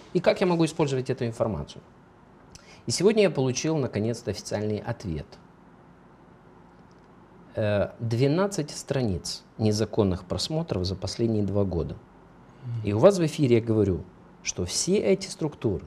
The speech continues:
и все люди, которые в этом участвовали, они не только будут наказаны, а сумма, которую я получу с вас всех за это, я думаю, что можно будет отремонтировать уже корпус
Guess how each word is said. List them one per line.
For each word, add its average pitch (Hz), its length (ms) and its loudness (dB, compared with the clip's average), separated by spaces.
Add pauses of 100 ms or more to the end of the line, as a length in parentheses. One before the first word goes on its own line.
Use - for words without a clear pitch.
(480)
и 90 60 -8
все 143 360 2
люди, 101 460 2 (380)
которые 101 300 2
в 107 40 2
этом 101 240 0
участвовали, 147 580 -2 (460)
они 107 180 0
не 110 100 2
только 214 260 2
будут 185 260 2
наказаны, 85 540 0 (500)
а - 80 -4
сумма, 180 540 4
которую 120 500 6 (100)
я 143 120 10
получу 120 680 4
с - 140 -6
вас 107 280 2
всех - 480 2
за 95 220 0
это, 156 460 2 (920)
я 127 120 6
думаю, 156 260 6
что 156 140 0
можно 135 240 6
будет 123 220 4
отремонтировать 123 720 2
уже 107 160 2
корпус - 580 -4